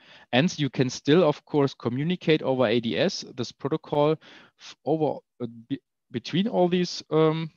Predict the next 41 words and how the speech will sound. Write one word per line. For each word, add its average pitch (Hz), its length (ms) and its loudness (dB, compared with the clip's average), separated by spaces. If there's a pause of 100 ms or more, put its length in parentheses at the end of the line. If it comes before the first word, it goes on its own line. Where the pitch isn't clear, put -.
different 156 340 -2
runtimes 151 440 0
and 139 120 -8
tasks, 143 340 0
and 131 120 -6
also 143 280 -2
from 147 320 -2
the 139 100 0
user 143 340 0
mode 135 240 -2
here 131 320 0
on 120 80 -4
your 123 320 0 (440)
standard, 139 540 0 (120)
uh, 127 260 -2
operating 143 340 -2
system 139 340 -8
core, 131 240 -4
you, 120 160 -2 (280)
we 120 100 -2
have 120 120 0
an 123 80 -8
A 120 100 0
D 110 140 -2
S 151 180 0
lib 147 160 4 (400)
you - 80 -20
can 120 180 -2
use, 131 220 -2
and 120 160 -6
then 120 80 -2
you 123 100 -4
can 120 220 -6 (260)
communicate 139 540 -2
over 123 260 -2
this 120 200 -4
A 123 140 -2
D 110 140 -4
S, - 340 -4
uh, - 40 -10 (100)
protocol 120 540 -4